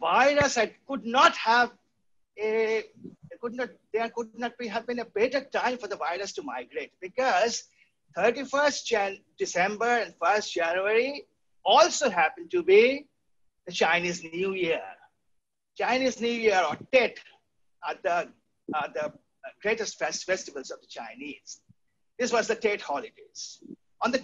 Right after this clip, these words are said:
Tet holidays, thirty-first December and in between thirty-first December and first January, one hundred and seventy-five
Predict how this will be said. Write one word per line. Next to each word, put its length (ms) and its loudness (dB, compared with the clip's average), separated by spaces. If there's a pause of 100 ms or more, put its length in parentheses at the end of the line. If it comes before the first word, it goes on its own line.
(100)
Tet 220 8
holidays, 720 4
thirty-first 840 4 (240)
December 580 0 (100)
and 260 2
in 100 -12
between 320 -4
thirty-first 460 -4
December 400 -4 (160)
and 180 -6
first 220 -6
January, 400 -14 (760)
one 400 6
hundred 400 0
and 160 -2
seventy-five 960 2